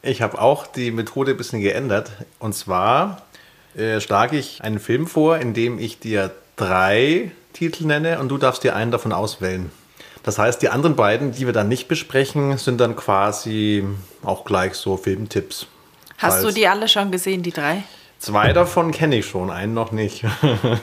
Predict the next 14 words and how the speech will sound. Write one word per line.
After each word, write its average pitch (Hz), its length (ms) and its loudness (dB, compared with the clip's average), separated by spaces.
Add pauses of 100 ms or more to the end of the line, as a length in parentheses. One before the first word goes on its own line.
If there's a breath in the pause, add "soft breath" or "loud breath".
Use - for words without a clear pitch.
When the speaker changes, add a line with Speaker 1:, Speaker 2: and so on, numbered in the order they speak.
Speaker 1:
<laughs> 110 680 -2
Speaker 2:
Gut. - 400 -4 (720 loud breath)
Speaker 1:
Und 110 200 -4
zwar 82 340 0
erstens 160 680 -2 (440 soft breath)
Nightcrawler 135 1300 4
von 131 180 -4
zweitausendvierzehn 117 960 0
mit 120 200 -4
Jake 98 200 0
Gyllenhaal. 104 680 0 (680 loud breath)
Ein 110 920 0
grandioser 117 1000 0
Thriller. 139 560 0